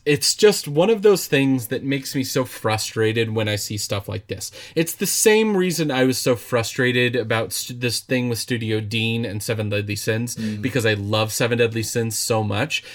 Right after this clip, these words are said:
Speaker 1: that when you see the bad animation quality on the other end of it, you're like, "If somebody picked this up for the first time and they started watching it, they would turn it off before getting it into the storyline, and they probably wouldn't get it, give it a fair shake."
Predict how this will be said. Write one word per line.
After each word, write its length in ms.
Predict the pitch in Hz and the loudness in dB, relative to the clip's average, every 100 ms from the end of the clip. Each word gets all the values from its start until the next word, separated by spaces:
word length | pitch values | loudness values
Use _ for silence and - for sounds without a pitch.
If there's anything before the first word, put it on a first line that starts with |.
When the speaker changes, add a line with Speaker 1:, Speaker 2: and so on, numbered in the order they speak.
| - 127 | -14 -2
Speaker 1:
that 260 | 131 131 | 0 2
when 160 | 131 135 | 2 2
you 120 | 131 | 2
see 320 | - 151 143 | 0 0 0
the 120 | 131 120 | 0 -2
bad 360 | 110 117 120 | 0 2 2
animation 500 | 113 117 120 113 127 | 2 2 2 0 -2
quality 460 | 113 123 127 127 117 | 0 2 4 2 0
on 140 | 110 | -2
the 120 | 107 | -4
other 280 | - 117 113 | -4 0 0
end 180 | 110 123 | 0 0
of 60 | 151 | 0
it, 120 | - | 2
you're 140 | 127 | 2
like, 220 | 120 117 | 2 0
"If 120 | - 110 | -4 -6
somebody 280 | 180 214 | -2 -2
picked 280 | - 175 - | -2 -6 -2
this 180 | 151 - | -2 0
up 140 | 120 | -2
for 80 | - | -2
the 100 | 113 | -4
first 360 | - 123 135 - | 2 2 2 -2
time 320 | 113 98 101 - - 120 | -4 -4 -6 -12 -8 0
and 100 | 120 | 2
they 120 | 117 | 2
started 400 | - 147 143 113 | 2 2 4 2
watching 400 | 113 117 170 190 | 0 2 0 0
it, 180 | 196 - 127 | -2 -6 -12
they 180 | 110 143 | 0 2
would 200 | 131 113 | 2 0
turn 260 | - 185 185 | 0 2 4
it 80 | |
off 240 | 160 110 - | 4 2 -2
before 300 | 120 - 120 | -8 -2 -2
getting 340 | 113 123 127 | 2 2 2
it 100 | 117 | 2
into 360 | 113 117 117 131 113 104 | 2 2 0 -2 -2 -2
the 80 | 104 | -4
storyline, 680 | - 113 107 101 107 110 - - - | 0 0 2 0 -4 -6 -10 -8 -2
and 100 | 120 | 0
they 80 | |
probably 540 | - - 127 139 135 131 | 0 2 2 2 2 2
wouldn't 320 | 117 117 110 | 2 0 2
get 120 | 113 | 2
it, 240 | 107 110 110 | 2 0 -2
give 160 | 117 | 0
it 60 | 107 | 0
a 40 | |
fair 240 | 104 104 101 | 0 -2 -2
shake." 400 | - 98 101 | -4 -8 -10